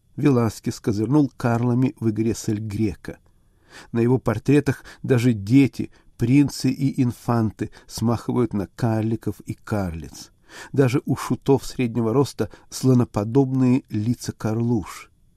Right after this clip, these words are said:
Рядом с Доном Антонио Иль Инглесом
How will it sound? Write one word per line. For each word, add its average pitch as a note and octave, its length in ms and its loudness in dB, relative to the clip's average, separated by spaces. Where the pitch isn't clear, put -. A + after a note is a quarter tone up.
Рядом A#2+ 420 2
с G2 160 -8
Доном B2 440 0
Антонио A#2 680 -2
Иль A2+ 240 -4
Инглесом A#2 760 -2